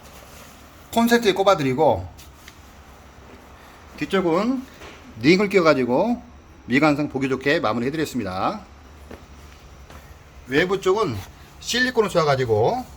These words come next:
외부에서 벌레, 수분, 이물질이 들어가지 않도록 마무리했고요. 전기 코드선은 여기 이제 실외기 코드인데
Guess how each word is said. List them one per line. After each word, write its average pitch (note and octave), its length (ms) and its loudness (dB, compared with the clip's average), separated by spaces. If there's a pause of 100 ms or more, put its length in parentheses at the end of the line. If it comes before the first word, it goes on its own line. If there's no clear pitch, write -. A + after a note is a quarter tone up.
(140)
외부에서 C#3+ 760 2 (180)
벌레, C3+ 440 4 (260)
수분, E3+ 420 -2 (480)
이물질이 F3+ 520 -2
들어가지 D3 280 2
않도록 D3 400 -2
마무리했고요. C3+ 760 0 (800)
전기 G3 280 -2
코드선은 F#3 760 -2 (680)
여기 C#3+ 180 0
이제 D#3+ 140 -2
실외기 E3 680 -2 (1000)
코드인데 D3 600 4